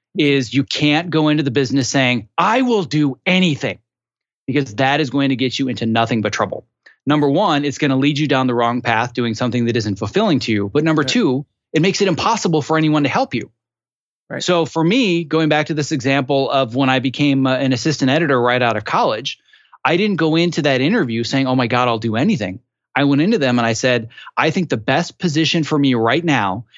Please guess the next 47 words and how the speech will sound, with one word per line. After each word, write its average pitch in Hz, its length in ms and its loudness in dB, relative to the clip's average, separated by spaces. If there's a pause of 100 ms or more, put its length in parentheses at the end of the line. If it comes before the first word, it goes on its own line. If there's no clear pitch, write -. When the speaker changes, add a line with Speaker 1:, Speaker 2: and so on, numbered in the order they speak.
(120)
Speaker 1:
is 131 140 -2
being 139 240 0
an 117 60 0
assistant 147 460 0
editor 151 360 2
at 147 60 0
a 147 60 -2
trailer 113 320 0
house. - 440 -10
There's 139 240 0
no 131 320 2
better 208 240 0
fit 254 220 -2
for 156 140 0
me 110 260 -2 (340)
because 143 220 0
what 143 100 2
I 135 60 2
really 156 380 0
wanna 135 280 2
do 107 300 -2 (200)
is 127 120 -4
be 127 180 2
a 113 60 0
trailer 110 400 2
editor. 113 340 -2 (460)
But 117 80 0
I 147 120 2
can't 160 280 0
be 160 160 2
a 131 60 0
great 123 280 -2
trailer 131 360 0
editor 165 480 0
until 131 220 0
I 123 100 2
understand 120 460 -2
what 113 120 0
an 101 100 -4
assistant 104 460 -4
does." - 300 -4 (160)
Bam, 123 360 0 (280)
job 139 240 0
in 139 80 0
the 139 80 0
room, 123 400 -2
done. 113 220 -4